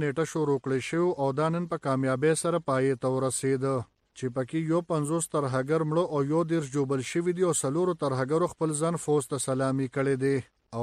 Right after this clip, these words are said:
په دغه عملیاتو کې د فوز دوه سرتیري مړه او شپږ جوبل شوي دي. او دا چې فوج اوس په راجګال علاقه کې یو نوی چیک پوسټ جوړې کړې دي او دغه سیمې کنټرول اوس مکمل د فوج سره دی.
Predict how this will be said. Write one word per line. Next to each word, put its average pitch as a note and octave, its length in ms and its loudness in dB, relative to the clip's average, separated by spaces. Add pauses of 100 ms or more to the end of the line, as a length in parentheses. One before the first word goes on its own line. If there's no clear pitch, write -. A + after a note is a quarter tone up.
(120)
په C3 120 0
دغه D#3 240 0
عملیاتو D#3 540 0
کې E3+ 180 -4
د C#3 160 0
فوز E3 300 2
دوه E3 160 0
سرتیري D#3+ 560 0
مړه D#3 180 2
او E3 120 2
شپږ D3+ 280 0
جوبل C3+ 400 0
شوي C#3 320 -2
دي. C#3 160 0 (400)
او A#2+ 80 -2 (140)
دا D#3+ 120 2
چې E3 220 -6
فوج E3 240 2
اوس E3+ 180 -2
په E3 140 0
راجګال C#3+ 460 0
علاقه D3 340 0
کې E3 120 -6 (100)
یو E3+ 180 2
نوی D3+ 220 -2
چیک C3+ 200 -2
پوسټ D#3+ 240 0 (140)
جوړې C#3+ 320 0
کړې E3 220 0
دي F3+ 100 0
او D#3+ 60 4 (100)
دغه D#3+ 220 0
سیمې F3+ 300 -4
کنټرول D3 440 0
اوس - 180 -2
مکمل D3 460 -2
د C3 140 -2
فوج C#3 260 0
سره C3+ 340 0
دی. C#3 100 2